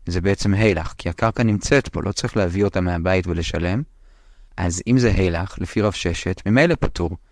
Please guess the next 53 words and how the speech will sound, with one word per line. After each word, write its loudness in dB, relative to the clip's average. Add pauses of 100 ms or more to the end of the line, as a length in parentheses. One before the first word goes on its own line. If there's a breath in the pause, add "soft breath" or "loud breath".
(340)
אז -2
למה 4
אתה -2
צריך -2
להביא -2
פסוק, -2
ללמד 2
אותי 0
שלא 0
נשבעים 2
על 2
קרקעות? -2 (140)
ממילא 2
זה 0
הילך. -2 (560)
אומרת -2
הגמרא, 2
יש 0
מצב 0
שבו 0
קרקע -2
זה 0
לא 2
הילך, -2 (100)
ש-, -10 (220)
וזה 2
יכול 2
להיות 2
בשני 0
מצבים. 2 (420)
מצב 2
אחד 0 (540)
זה 0
שהוא 2
הרס 2
את -2
הקרקע, 0
חפר 0
בבורות, 0
ואז 2
הוא -6
כבר -2
לא 2
יכול 2
להביא 0
לו 0
את -4
הקרקע, -2
הוא -2
צריך -2
גם 2
להוסיף -2
כסף, -2